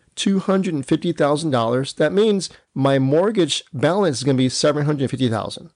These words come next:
Follow me? Okay, what's the monthly mortgage payment on this seven hundred fifty thousand dollars if the bank's gonna charge me five percent interest over a thirty-year amortization schedule? Well,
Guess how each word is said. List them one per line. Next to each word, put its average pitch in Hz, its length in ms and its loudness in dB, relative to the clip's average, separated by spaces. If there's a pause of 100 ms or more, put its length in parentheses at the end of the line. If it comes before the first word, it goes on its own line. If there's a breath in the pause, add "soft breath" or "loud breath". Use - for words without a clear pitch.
(160)
Follow 131 240 2
me? 233 200 0 (280)
Okay, 147 260 0 (120)
what's 147 260 0
the 180 120 0
monthly 156 500 0
mortgage 160 380 2
payment 120 360 0 (640 soft breath)
on 131 220 4
this 127 160 2
seven 156 320 0
hundred 170 260 0
fifty 160 200 -2
thousand 143 340 0
dollars 135 580 0
if 127 340 -4
the 143 120 2
bank's 147 280 0
gonna 131 160 0
charge 131 280 0
me 127 100 0
five 131 320 0
percent 127 300 0
interest 127 500 -2
over 120 560 0 (320 soft breath)
a 127 80 2
thirty-year 123 640 2
amortization 120 640 -2
schedule? - 480 -10 (380 loud breath)
Well, 135 320 0